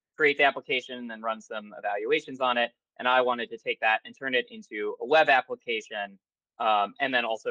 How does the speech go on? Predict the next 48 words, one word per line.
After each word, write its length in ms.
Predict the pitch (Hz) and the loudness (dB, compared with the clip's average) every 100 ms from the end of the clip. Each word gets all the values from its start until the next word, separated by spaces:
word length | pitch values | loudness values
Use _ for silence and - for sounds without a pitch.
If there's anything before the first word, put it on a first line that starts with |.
| - | -2
fix 220 | 120 - | -4 -4
some 140 | 123 | -8
of 40 | 107 | -8
the 60 | 104 | -14
security 640 | - - 131 117 113 107 104 | -12 -2 0 0 -2 -6 -8
issues 340 | 123 117 107 113 | -8 -10 -10 -12
with 100 | - | -10
the 80 | 110 | -4
way 200 | 107 104 | -2 -2
that 140 | 104 | -6
it 80 | 101 | -8
was 120 | 101 110 | -12 -14
doing 180 | 98 95 | -14 -8
code 140 | 110 95 | -6 -6
execution. 580 | - _ - 78 - - _ _ _ _ _ | -10 _ -20 -20 -20 -20 _ _ _ _ _
That 100 | 175 | 0
was 120 | 151 143 | 0 0
pretty 180 | 180 | -6
straightforward, 680 | 175 190 175 139 123 135 180 - | -2 -2 0 0 2 2 -2 0
and 260 | 131 131 127 | 2 2 -2
I'm 100 | 139 | -4
gonna 120 | 143 | 0
walk 240 | 143 175 | 2 2
through 120 | - 175 | 0 -10
some 120 | 151 | -6
of 80 | 147 | -6
the 60 | |
code 260 | - 156 165 | -2 -2 0
here. 200 | 196 202 | -2 0
I'm 80 | 127 | 2
also 240 | 117 127 | 0 -4
gonna 140 | 120 113 | -16 -12
show 220 | - 117 | -4 -4
you 220 | 120 117 | -2 -6
a 60 | 107 | -8
deployed 520 | 107 110 110 107 101 _ _ - | -10 -6 -2 -2 -6 _ _ -14
application. 680 | 98 - - 147 151 147 147 _ _ _ | -12 -8 -2 -2 -2 -4 -6 _ _ _
So 260 | - 117 | 4 6
we'll 180 | 101 110 | 4 0
share 340 | - 120 101 98 | -2 0 0 -2
the 180 | 95 95 _ | -6 -8 _
link 280 | 143 131 101 _ _ - | -6 -6 -6 _ _ -8
to 140 | 110 104 | -6 -2
check 200 | 110 101 | -2 0
out 180 | 95 - | -4 -4
this 320 | 101 - - _ _ _ _ _ _ - | -10 -10 -18 _ _ _ _ _ _ -16
repository. 640 | 127 113 98 107 - 87 - _ _ _ _ _ _ | -6 -4 -4 -8 -14 -16 -16 _ _ _ _ _ _
So, 420 | 147 135 127 | 6 8 8